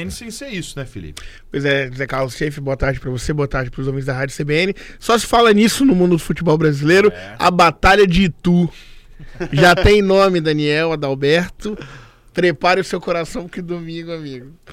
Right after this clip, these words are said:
Speaker 2: vai ser mais emocionante que o domingo de eleição, tá?
Speaker 1: E são todos os jogos, né, da última rodada da Série B ao mesmo tempo, domingo, seis e meia.
Speaker 2: Você viu que a T V Globo mudou a grade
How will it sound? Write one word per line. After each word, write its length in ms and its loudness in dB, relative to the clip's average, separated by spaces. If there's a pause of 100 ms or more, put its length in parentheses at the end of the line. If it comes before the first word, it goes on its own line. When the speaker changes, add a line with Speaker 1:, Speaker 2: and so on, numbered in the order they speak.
(260)
Speaker 2:
vai 160 -10
ser 160 -10
mais 220 -8
emocionante 500 -12
que 60 -14
o 40 -12
domingo 260 -10
de 80 -10
eleição, 420 -12
tá? 160 -20 (400)
Speaker 1:
E 100 -14
são 240 -8
todos 360 2
os 100 -2
jogos, 400 -2
né, 140 -4
da 100 -4
última 240 -6
rodada 420 -2
da 140 -6
Série 260 -4
B 120 -4
ao 100 -2
mesmo 320 -6
tempo, 560 -8
domingo, 420 -6
seis 520 -6
e 80 -8
meia. 420 -6 (180)
Speaker 2:
Você 160 -12
viu 160 -10
que 140 -12
a 220 -8
T 160 -12
V 100 -8
Globo 300 -8
mudou 500 -6
a 60 -2
grade 680 -10